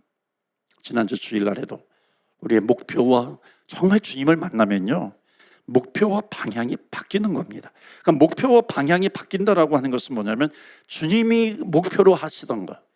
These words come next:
주님이 가시는 그 방향이 있잖아요. 그것을 맞추게 되어 있습니다. 그러니까 주님이 보시는 관점과 신앙생활을 잘하는 것은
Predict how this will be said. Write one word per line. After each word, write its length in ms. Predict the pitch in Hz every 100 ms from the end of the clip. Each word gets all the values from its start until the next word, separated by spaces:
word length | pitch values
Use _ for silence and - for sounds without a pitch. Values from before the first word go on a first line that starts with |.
| _ - _
주님이 400 | - 170 226 247
가시는 380 | - - 175
그 80 | 170 -
방향이 380 | - 123 120 143
있잖아요. 640 | 110 - 95 92 98 104 - _ _ _ _ _
그것을 460 | - 160 220 202 240 - _
맞추게 460 | - 101 - - 269
되어 200 | 180 135
있습니다. 720 | 104 - 104 92 - - - _ _
그러니까 200 | - 202
주님이 320 | - 190 247
보시는 400 | 240 190 - 190 190
관점과 720 | - 151 - 170 147 156 196 220 _ _ -
신앙생활을 600 | - - 247 254 247 226 220
잘하는 420 | - 147 151 156
것은 400 | 135 - 175